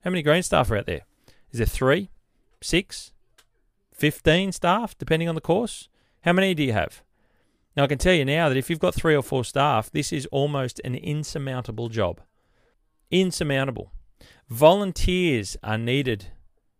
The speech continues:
for this exercise. Volunteers. And thankfully, usually the call, when the call goes out, it brings in plenty of volunteers. And, and you don't even need to make the call. There's a lot of, a lot of members, uh, are offering to help.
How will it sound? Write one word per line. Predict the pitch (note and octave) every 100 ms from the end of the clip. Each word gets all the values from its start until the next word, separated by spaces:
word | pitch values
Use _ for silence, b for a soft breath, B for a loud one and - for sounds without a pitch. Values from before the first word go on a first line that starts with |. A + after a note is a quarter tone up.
| _
for | -
this | A2+ A2
exercise. | G#2 - G#2 - - - - - _ _ _ _ _ _ _ _ -
Volunteers. | A2+ C#3+ D3 B2+ A2 E2+ - - - - _ _ _ _
And | B2 B2
thankfully, | - F#3+ A3+ - B2+ C3
usually | C#3+ G3+ F#3 A#2+ A#2+
the | D3+
call, | - D3+ D#3+ D3+
when | D3
the |
call | - E3+
goes | D#3+ A#2 A2+
out, | C#3+
it | A#2+
brings | B2+ C3+ C3
in | C3
plenty | A2+ A#2+ A2+
of | G2+
volunteers. | G2 F#2 - - G#2
And, | C#3 E3+ B B -
and | D3
you |
don't | E3+ F#3+
even | F3+ C#3 B2
need | B2 A#2
to |
make | A2 A2
the | -
call. | - G#2+ G#2+
There's | A2
a | B2
lot | C#3
of, | C3 A2 B B -
a |
lot | C#3+
of | D#3+
members, | B2+ C3 B2+ B2+ C3 A2+ - b b b _
uh, | - A2 - - - -
are | A2 A#2
offering | B2 - A#2 A2
to | G#2+
help. | G2 G2 -